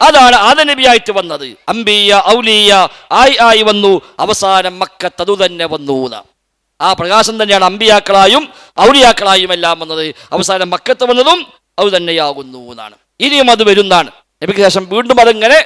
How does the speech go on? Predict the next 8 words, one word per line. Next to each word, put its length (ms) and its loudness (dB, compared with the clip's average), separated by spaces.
ഔലിയാക്കളായി 640 2
വന്നുകൊണ്ടേയിരിക്കും. 880 -2
അവസാനം 440 0
അത് 140 -6
നിലച്ചാലോ, 540 4
അത് 180 0
നിലച്ചാൽ 420 2
അന്ന് 160 -6